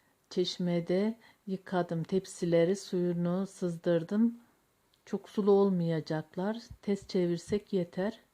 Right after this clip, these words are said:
Hemen kaynar kaynar tepsilere döküyorum ben köftürümü.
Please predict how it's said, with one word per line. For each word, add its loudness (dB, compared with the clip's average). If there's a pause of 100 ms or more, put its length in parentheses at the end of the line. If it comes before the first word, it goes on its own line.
(260)
Hemen 0
kaynar 0
kaynar -2
tepsilere -2 (1200)
döküyorum -2
ben -2 (680)
köftürümü. -2